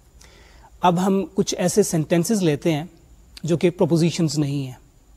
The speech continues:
یہ اس چیز کو واضح کرنے کے لیے کہ ضروری نہیں ہے کہ ہر سینٹینس پروپوزیشن ہو۔ "Close the door"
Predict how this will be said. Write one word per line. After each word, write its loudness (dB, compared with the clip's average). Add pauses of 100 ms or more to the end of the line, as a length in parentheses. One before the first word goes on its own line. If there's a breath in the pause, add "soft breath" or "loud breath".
(920)
یہ 2
اس -2
چیز 2
کو 6
واضح 4
کرنے 0
کے -2
لیے -2 (680 soft breath)
کہ -2
ضروری 6
نہیں 6
ہے 4
کہ 2 (140)
ہر 8 (340)
سینٹینس 0 (200)
پروپوزیشن 0
ہو۔ -16 (2750 soft breath)
"Close 10
the 6
door" 6